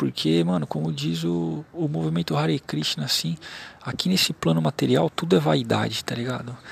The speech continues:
Vaidade, a gente é tudo vaidoso, tudo busca um elogio, busca um olhar daquela mina gatinha, busca ter dinheiro pra esbanjar em coisa que não precisa e pra aquela coisa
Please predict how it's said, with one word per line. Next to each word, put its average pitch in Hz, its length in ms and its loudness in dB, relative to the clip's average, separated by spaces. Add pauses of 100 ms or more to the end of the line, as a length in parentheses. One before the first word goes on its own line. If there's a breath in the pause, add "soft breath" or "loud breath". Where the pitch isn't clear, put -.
(340 loud breath)
Vaidade, 156 600 2
a - 20 0
gente 151 160 2
é - 40 -4
tudo 180 160 -2
vaidoso, 165 680 6
tudo 175 240 -2
busca 170 340 0
um 165 40 4
elogio, 156 760 2
busca 151 380 -2
um 151 80 -4
olhar 151 480 2
daquela 147 340 0
mina 147 280 -2
gatinha, 165 680 0
busca 151 420 -2 (380 loud breath)
ter 156 100 4
dinheiro 165 680 4
pra 151 400 4
esbanjar 151 560 0
em 160 80 -2
coisa 151 240 -2
que - 100 -6
não 156 80 -2
precisa 170 460 0
e 151 60 -4
pra 156 240 0
aquela 160 340 -2
coisa 156 420 0